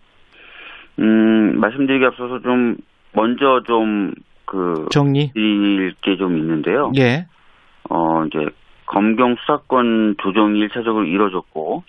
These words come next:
Speaker 2: 예.
Speaker 1: 이제 좀 더 추가적으로 검경 수사권 조정을 하겠다라는 것을 준비해 오고, 어, 있었습니다.
Speaker 2: 예.
Speaker 1: 근데 이제 어떤 분들은 이것이 이제 정권에 대한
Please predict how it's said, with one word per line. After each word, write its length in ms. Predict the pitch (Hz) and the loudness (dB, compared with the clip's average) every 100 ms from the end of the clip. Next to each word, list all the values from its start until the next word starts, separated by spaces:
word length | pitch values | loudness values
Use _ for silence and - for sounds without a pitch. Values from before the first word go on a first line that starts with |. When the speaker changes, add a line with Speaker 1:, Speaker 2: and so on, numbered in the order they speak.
| 131 | 0
Speaker 2:
예. 280 | 113 123 175 | 2 0 -4
Speaker 1:
이제 220 | - 87 | -4 -4
좀 140 | 85 87 | -4 -6
더 80 | 90 | -8
추가적으로 880 | - - 160 151 143 123 117 101 90 | -6 0 2 2 -2 0 0 2 0
검경 360 | 82 85 85 87 | -2 -4 -4 -6
수사권 340 | - 95 92 82 | -6 -6 -4 -4
조정을 360 | 80 85 82 | -4 -2 0
하겠다라는 840 | 80 117 123 92 85 78 80 78 76 - _ _ | -2 -2 -2 0 0 0 0 -4 -8 -12 _ _
것을 480 | 78 76 80 73 - - - | -8 -4 -2 -2 -6 -12 -2
준비해 320 | 90 87 101 104 101 - - | -2 0 2 2 2 -4 -4
오고, 440 | 98 101 85 - - _ _ | 0 2 2 -2 -10 _ _
어, 160 | - 76 - | -6 -4 -6
있었습니다. 720 | - 113 - 85 76 73 98 139 | -4 -4 -2 -2 0 0 0 0
Speaker 2:
예. 300 | 127 107 127 220 - - - - - - - | 2 2 0 -4 -8 -20 -16 -12 -12 -14 -10
Speaker 1:
근데 240 | - 120 110 101 | -2 2 2 2
이제 100 | 107 | 2
어떤 360 | 95 110 143 | 2 0 -2
분들은 400 | 131 123 123 135 | 0 -2 0 0
이것이 240 | 110 110 110 113 90 | 0 -2 -2 -2 -2
이제 320 | 92 87 85 | 0 0 -2
정권에 560 | - 90 104 151 156 131 | -4 -4 0 0 0 -2
대한 420 | 104 101 101 95 | 0 0 0 -4